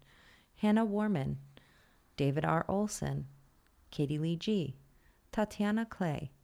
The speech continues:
Theodorus Carambellis, Wandering G-Bear, Monique Quistorf, Chelsea Thomas,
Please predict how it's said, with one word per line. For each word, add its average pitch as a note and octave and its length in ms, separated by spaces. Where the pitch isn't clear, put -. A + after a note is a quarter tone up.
Theodorus F#3+ 560
Carambellis, G3+ 920
Wandering C#3 440
G-Bear, F#3 540
Monique A3 440
Quistorf, - 640
Chelsea D3+ 320
Thomas, G3 560